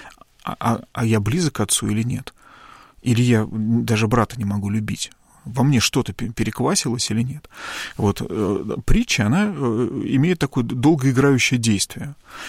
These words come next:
Поэтому мне кажется, что это вот, э, может быть, и хорошо, потому что ребенок будет к этому возвращаться. Ведь в конце концов у него, может, возникнуть вопрос там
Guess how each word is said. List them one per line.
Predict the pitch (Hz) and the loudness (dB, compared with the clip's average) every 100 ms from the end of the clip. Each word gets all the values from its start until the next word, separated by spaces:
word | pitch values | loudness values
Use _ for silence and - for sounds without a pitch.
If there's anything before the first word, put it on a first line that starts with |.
| - | -2
Поэтому | 131 135 | 0 4
мне | 147 | 4
кажется, | 196 170 127 | 4 0 0
что | - - | -2 -2
это | 151 139 | 0 0
вот, | 131 - | -2 -4
э, | |
может | 117 117 151 - 127 143 135 | -8 -8 -8 -4 0 0 2
быть, | 131 | 0
и | |
хорошо, | 127 131 147 220 | 0 0 0 0
потому | 180 | -2
что | 127 120 | 0 0
ребенок | 120 147 143 | 2 2 0
будет | 117 123 | 2 0
к | - | 0
этому | 120 120 | -2 0
возвращаться. | 117 120 120 117 - | 0 0 -2 -2 -4
Ведь | 113 | -6
в | - | 0
конце | 131 - | 0 0
концов | 156 120 - 147 - | 0 0 0 0 2
у | |
него, | 117 123 135 - - - - - | 4 4 0 -4 -16 -14 -8 0
может, | 120 - | 0 2
возникнуть | 123 127 131 135 | 2 2 -2 -2
вопрос | 127 135 156 135 | -2 2 2 2
там | - 98 | 0 -4